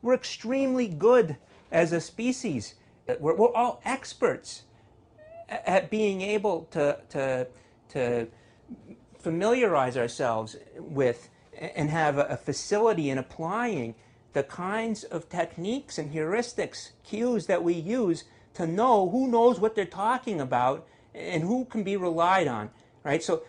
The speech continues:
that, that works really well. If it didn't, we'd all be dead. You know, a-, a-, and it works so well, we're able to accumulate vast stores of knowledge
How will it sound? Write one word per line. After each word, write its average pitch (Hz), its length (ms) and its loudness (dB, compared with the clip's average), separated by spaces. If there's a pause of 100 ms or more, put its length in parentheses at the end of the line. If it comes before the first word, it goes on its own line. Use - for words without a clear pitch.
(120)
that, 185 200 0
that 240 200 6
works 269 240 -2
really 247 180 0
well. 180 500 0
If - 160 -4
it 170 120 0
didn't, 262 240 2
we'd 226 160 0
all 226 180 6
be 202 140 -2
dead. 175 440 4 (360)
You 147 100 0
know, 143 120 0 (160)
a-, 147 140 -4 (140)
a-, 185 400 -4
and 190 140 2
it 185 180 0
works 226 260 4
so 233 220 6
well, 233 340 4
we're 185 160 0
able 208 360 0
to - 160 -4
accumulate 214 720 -2
vast 180 480 -2
stores 226 360 -4
of 175 120 -8
knowledge 180 540 -4